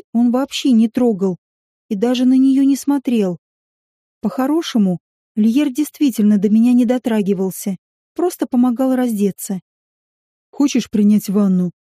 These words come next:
поинтересовался, как ни в чём не бывало, когда платье стало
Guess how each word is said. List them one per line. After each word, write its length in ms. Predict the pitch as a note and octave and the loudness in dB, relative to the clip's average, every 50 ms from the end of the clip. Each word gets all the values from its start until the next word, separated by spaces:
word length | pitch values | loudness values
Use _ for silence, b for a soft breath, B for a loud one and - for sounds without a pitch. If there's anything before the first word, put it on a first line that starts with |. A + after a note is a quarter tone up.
| _ _ _ _ _ _ _ _ _ _ _ | _ _ _ _ _ _ _ _ _ _ _
поинтересовался, 880 | - A3+ A3+ G#3+ - A#3+ A3+ G#3+ - - A#3+ B3 C#4 C#4+ C4+ - - | 0 0 0 0 0 -2 -4 -4 -4 -4 -4 -2 -4 -4 -4 -6 -8
как 200 | B3 - B3 - | -8 -8 -8 -4
ни 100 | - C4 | -4 -4
в 60 | B3 - | -4 -2
чём 180 | - C#4+ C4+ | -2 0 2
не 100 | C4+ C#4 | 2 2
бывало, 520 | C4 B3 C#4 B3+ B3+ A3+ G#3 G3 F#3 F3+ F3 - _ _ _ _ _ _ _ | 2 0 0 0 0 0 0 0 -2 -4 -6 -10 _ _ _ _ _ _ _
когда 260 | _ - F3+ G3 G#3+ | _ -6 -4 -4 -4
платье 360 | - - A#3+ A#3+ A3+ - A3 | -2 -4 -4 -4 -4 -6 -8
стало 300 | - - C4 A#3 A3+ G#3+ | -6 -4 -4 -2 -2 -2